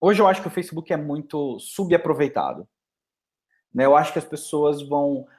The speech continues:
eh, olhar pro Facebook daqui a um tempo e vão falar, "Putz,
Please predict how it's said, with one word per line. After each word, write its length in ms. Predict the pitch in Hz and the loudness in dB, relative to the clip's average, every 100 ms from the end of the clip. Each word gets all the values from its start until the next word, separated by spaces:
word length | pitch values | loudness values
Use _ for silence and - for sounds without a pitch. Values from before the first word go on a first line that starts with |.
| _ - | _ -14
eh, 140 | 73 - | -8 2
olhar 600 | 143 143 135 143 185 - | 6 6 6 6 6 6
pro 120 | 269 | 0
Facebook 560 | - 185 - 139 135 131 | -2 -4 -4 -6 -6 -6
daqui 200 | 123 127 | -6 -6
a 40 | |
um 80 | 127 | -6
tempo 440 | 120 110 120 - _ _ _ _ | -4 -6 -6 -14 _ _ _ _
e 60 | 131 | -10
vão 140 | 139 | -8
falar, 220 | - 131 | -2 -2
"Putz, 680 | 127 127 120 - - - _ | -2 -8 -12 -16 -20 -20 _